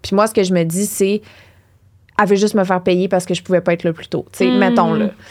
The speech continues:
Speaker 2: Ouais.
Speaker 1: Parce qu'elle a un, un
Speaker 2: T'assumes, ouais.
Speaker 1: tu sais, un, fait que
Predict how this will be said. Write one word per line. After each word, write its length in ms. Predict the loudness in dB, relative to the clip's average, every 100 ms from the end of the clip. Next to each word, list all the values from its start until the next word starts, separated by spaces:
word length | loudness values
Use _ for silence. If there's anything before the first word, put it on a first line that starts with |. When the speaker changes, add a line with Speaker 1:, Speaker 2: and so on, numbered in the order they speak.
| -14 -8
Speaker 2:
Ouais. 160 | -8 _ -2
Speaker 1:
Parce 140 | -2
qu'elle 300 | 0 0 0
a 200 | 0 0
un, 140 | -2 -6
un 280 | -8 -8
Speaker 2:
T'assumes, 480 | -6 -6 -4 -4 -4
ouais. 160 | -6 -10
Speaker 1:
tu 140 | -14 -8
sais, 100 | -2
un, 160 | 0 -2 -4 -10 -12 _ _ _ _ -4
fait 160 | -2
que 100 | -2